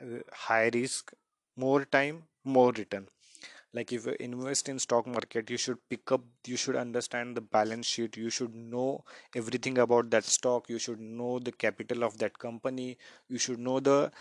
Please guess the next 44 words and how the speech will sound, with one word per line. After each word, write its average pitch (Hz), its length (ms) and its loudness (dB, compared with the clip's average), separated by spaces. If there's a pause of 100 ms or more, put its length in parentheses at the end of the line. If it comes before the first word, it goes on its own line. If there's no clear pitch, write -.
(220)
fin-, 120 460 -2
financial 123 440 -2
condition 120 440 0
of 113 140 -4
that 110 200 -2
company, 127 680 -8
then 113 340 -6
in, 127 300 -6 (100)
uh, 123 140 -4
sorry, - 400 -4
then, 117 440 -6 (520)
uh, 120 60 -4
foreign 127 360 6
investment 127 580 2
of 117 160 0
the 117 100 0
company. 120 680 -6
There 120 180 -2
are 120 60 -2
so 139 320 4
many 139 240 -2
factors 127 400 0
comes 123 540 -6
when 117 260 -6
you, 123 240 -10 (120)
when 120 180 -10
you 123 80 -4
are 123 100 0
analyzing 113 480 -2
a 113 140 -4
stock. - 480 -2 (280)
So - 280 0
if 131 200 -8
you 135 120 2
have 120 380 2
all 135 320 4
that 135 280 2
knowledge 135 460 -4
and 120 100 -10
you 110 60 -10
can 113 180 -4
analyze 113 420 -4
a 131 200 -10
stock, 123 340 0